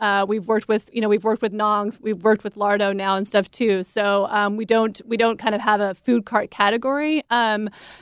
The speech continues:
but we have a, we have a pretty rigorous process. Um, we've got a programming committee that, uh, we all work on at Feast. And so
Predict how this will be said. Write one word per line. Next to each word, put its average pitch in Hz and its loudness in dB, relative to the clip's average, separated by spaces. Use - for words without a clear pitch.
but 277 4
we 311 -4
have 392 0
a, 311 0
we 262 -2
have 330 2
a - -2
pretty 339 0
rigorous 262 -2
process. 214 -2
Um, 202 2
we've 214 -2
got 214 2
a 196 0
programming 226 0
committee 254 0
that, 196 0
uh, 196 0
we 202 -2
all 196 2
work 202 -2
on 208 0
at 196 -4
Feast. 226 0
And 214 -2
so 208 0